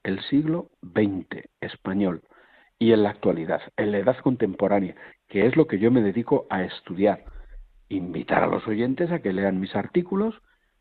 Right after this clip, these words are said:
en Eclesia y en Religión en Libertad y a que lean los poquitos libros que he hecho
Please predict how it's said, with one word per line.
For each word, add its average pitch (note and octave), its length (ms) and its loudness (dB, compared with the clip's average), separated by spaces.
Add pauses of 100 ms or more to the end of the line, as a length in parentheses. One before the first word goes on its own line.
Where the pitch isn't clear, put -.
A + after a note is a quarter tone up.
(140)
en F#2 180 -4
Eclesia G#2+ 500 2
y F2+ 60 -2
en F2 80 -4
Religión F2+ 380 -2
en A2+ 120 4
Libertad C#3+ 460 2 (460)
y G#2+ 340 2
a G#2 160 -2
que G2 160 -6
lean G2 540 -2 (300)
los G2+ 360 4 (120)
poquitos A2 480 4
libros C3+ 340 6
que - 140 -4
he G#2 240 6
hecho F3+ 340 -2